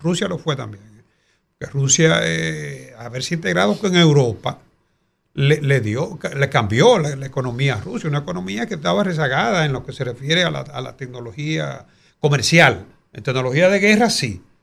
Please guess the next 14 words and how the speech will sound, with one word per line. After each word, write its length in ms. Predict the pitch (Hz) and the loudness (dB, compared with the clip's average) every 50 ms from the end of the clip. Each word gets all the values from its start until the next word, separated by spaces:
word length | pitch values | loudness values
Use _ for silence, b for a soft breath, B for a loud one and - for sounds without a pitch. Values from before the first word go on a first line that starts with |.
| _ _ _ _ _ _ | _ _ _ _ _ _
pero 180 | - - 131 135 | -4 -2 0 0
en, 120 | 139 147 135 | 0 -2 -4
en 40 | 131 | -6
lo 60 | 135 135 | -8 -8
que 100 | 135 110 | -8 -12
se 80 | 120 117 | -14 -14
refiere 220 | 101 - 139 165 | -12 -6 -4 -4
a 40 | 185 | -4
la 60 | 190 | -2
tecnología 640 | 190 214 220 214 202 175 160 202 208 202 - - - | -2 0 0 0 0 0 2 2 2 2 0 -2 -4
comercial, 680 | - 165 165 170 147 - - 151 131 110 104 113 - - _ _ _ _ _ _ _ _ _ _ _ _ _ _ - | -6 -4 -4 -4 -4 -2 -2 0 0 0 -2 -4 -8 -14 _ _ _ _ _ _ _ _ _ _ _ _ _ _ -14
Rusia 220 | 127 107 - 135 | -12 -8 -4 -4
dependía 460 | 139 165 160 165 180 165 151 185 - | -2 -2 -2 -4 -4 -4 -4 -6 -6
mucho. 380 | 151 139 156 190 - 175 160 | -8 -10 -12 -12 -14 -16 -18